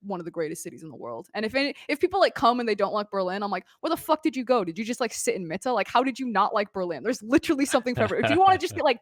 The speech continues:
Speaker 1: tanked all day and fucking ride around the S-Bahn, like,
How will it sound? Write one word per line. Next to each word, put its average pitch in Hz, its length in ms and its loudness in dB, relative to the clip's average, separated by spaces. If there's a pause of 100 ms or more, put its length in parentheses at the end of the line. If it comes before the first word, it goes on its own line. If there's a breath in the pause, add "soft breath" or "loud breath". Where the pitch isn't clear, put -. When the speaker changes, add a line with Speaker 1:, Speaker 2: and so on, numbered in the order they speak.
Speaker 1:
tanked 285 420 0
all 247 240 8
day 240 320 4 (200 loud breath)
and 247 120 -2
fucking 262 240 0
ride 233 240 6
around 269 280 8
the 240 100 4
S-Bahn, 302 480 2
like, 214 160 0